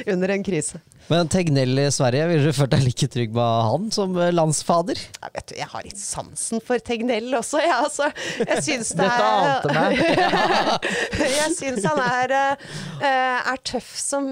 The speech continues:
Speaker 1: eh, som står, eh, og han står jo også personlig på samtlige pressekonferanser og
Speaker 2: Ja.
Speaker 1: svarer på, eh,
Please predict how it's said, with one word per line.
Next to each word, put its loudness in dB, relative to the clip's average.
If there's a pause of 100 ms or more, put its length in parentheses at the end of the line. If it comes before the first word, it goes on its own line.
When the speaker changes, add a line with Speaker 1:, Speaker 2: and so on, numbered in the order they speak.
Speaker 1:
eh, -2
som -8
står, 0
eh, -2
og -2
han -2
står -2
jo 0
også -6
personlig -2
på -2
samtlige -6
pressekonferanser -6 (280)
og 0
Speaker 2:
Ja. 0
Speaker 1:
svarer 0
på, -4 (560)
eh, 0